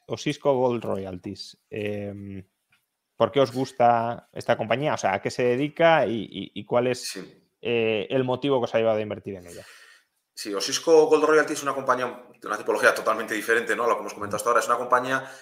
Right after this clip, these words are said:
Speaker 2: que tiene derechos, propietaria de derechos mineros en, en, en minas principalmente de, de metales preciosos, ¿no?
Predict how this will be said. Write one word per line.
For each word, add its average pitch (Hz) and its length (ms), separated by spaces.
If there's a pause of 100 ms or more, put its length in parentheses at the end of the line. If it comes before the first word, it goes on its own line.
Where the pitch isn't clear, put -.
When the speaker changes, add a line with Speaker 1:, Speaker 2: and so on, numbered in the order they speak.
(180)
Speaker 2:
que 107 80
tiene 123 420
derechos, 120 380
propietaria 131 560
de 117 80
derechos 110 340
mineros 117 500
en, 92 480 (400)
en, 90 300
en 95 140
minas 110 260
principalmente 110 640
de, 92 340
de 92 220
metales 101 300
preciosos, - 440
¿no? 107 380